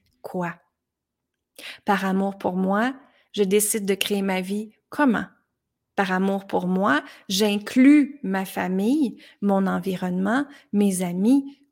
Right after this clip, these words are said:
comment ? Et c'est dans cet espace-là où est-ce que,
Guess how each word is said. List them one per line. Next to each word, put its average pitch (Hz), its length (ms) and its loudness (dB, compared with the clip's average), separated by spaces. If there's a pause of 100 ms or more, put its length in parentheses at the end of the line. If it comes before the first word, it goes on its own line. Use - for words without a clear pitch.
comment ? 233 360 0 (1800)
Et 214 40 -4
c'est 214 140 2
dans 196 160 2
cet 190 240 -2
espace-là 254 840 2
où 190 100 -2
est-ce 190 160 -2
que, 196 200 -4